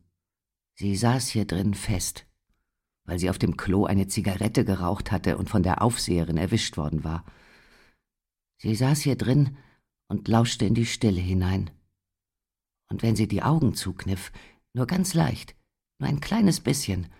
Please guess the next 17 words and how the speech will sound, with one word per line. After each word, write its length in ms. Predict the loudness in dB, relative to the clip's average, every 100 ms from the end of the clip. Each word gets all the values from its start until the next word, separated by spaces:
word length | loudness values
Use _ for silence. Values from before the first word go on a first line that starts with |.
| _ _ _ _ _ _
dann 240 | -8 -4 0
sah 140 | 0
das 260 | 0 -2 0
Rechteck, 440 | -2 0 -4 -2
das 180 | -4 -2
die 140 | -2
Sonne 360 | 0 2 4 4
an 120 | 2
die 120 | 0
gegenüberliegende 880 | 0 0 0 0 2 2 2 0 0
Wand 280 | 0 0 -2
warf, 300 | -4 -4 -6
beinahe 580 | -2 2 4 4 2 0
aus 260 | -2 -2
wie 60 | -4
eine 240 | -2 -4
Tür. 340 | -6 -8 -8